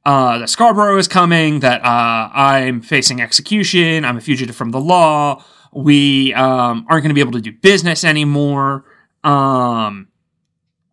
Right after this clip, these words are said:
if anyone is owed anything by the Guthrie name, take it up with Eleanor. And so we have our next storyteller, uh, spinning a yarn and, uh, being a real dickhead about it.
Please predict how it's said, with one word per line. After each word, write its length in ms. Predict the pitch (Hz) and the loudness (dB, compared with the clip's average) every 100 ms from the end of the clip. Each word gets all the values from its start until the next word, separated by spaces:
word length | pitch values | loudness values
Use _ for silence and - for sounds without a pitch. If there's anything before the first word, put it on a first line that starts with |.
| _ _ _ | _ _ _
if 260 | 170 170 143 | -2 -2 -2
anyone 400 | 160 185 175 170 151 | -4 -2 0 0 0
is 160 | 127 - | -4 0
owed 340 | 170 175 175 147 | 2 4 2 0
anything 500 | 151 147 160 151 147 | 0 0 0 0 2
by 580 | 139 131 131 123 123 123 | 2 4 2 -2 -4 -8
the 80 | 123 | -2
Guthrie 360 | 151 - 127 | -2 -2 -2
name, 460 | 151 190 175 175 175 _ _ | 2 2 2 0 -4 _ _
take 180 | - 190 | 0 2
it 60 | 165 | 2
up 100 | 135 | 0
with 120 | 143 - | -4 -2
Eleanor. 500 | 127 120 104 - _ _ _ - | -2 -4 -12 -20 _ _ _ -2
And 160 | 151 147 | 0 2
so 340 | 151 143 139 | 4 4 4
we 180 | 131 151 | 2 2
have 320 | 165 160 147 147 | 4 4 2 2
our 120 | 147 | 2
next 360 | 143 151 - - | 2 0 0 -2
storyteller, 1080 | - 170 135 127 123 - 113 113 98 98 _ - | -2 -2 0 0 -2 -2 -4 -4 -10 -18 _ 2
uh, 460 | 135 123 117 104 - | 2 2 0 -6 -6
spinning 760 | - - 147 139 120 120 113 _ _ _ - | -4 0 2 2 -2 -8 -14 _ _ _ 0
a 140 | 143 | 0
yarn 680 | 127 135 151 123 110 110 117 _ _ _ | 2 2 2 2 -4 -8 -10 _ _ _
and, 340 | 143 143 139 - | 2 2 0 0
uh, 280 | 143 143 143 | 2 4 2
being 240 | 139 170 | 0 0
a 60 | 202 | 0
real 320 | 160 175 185 | 0 0 -4
dickhead 560 | 151 185 - 123 113 - | -4 -6 -2 -2 -2 -4
about 300 | 120 90 92 | -8 -8 -12
it. 180 | - | -20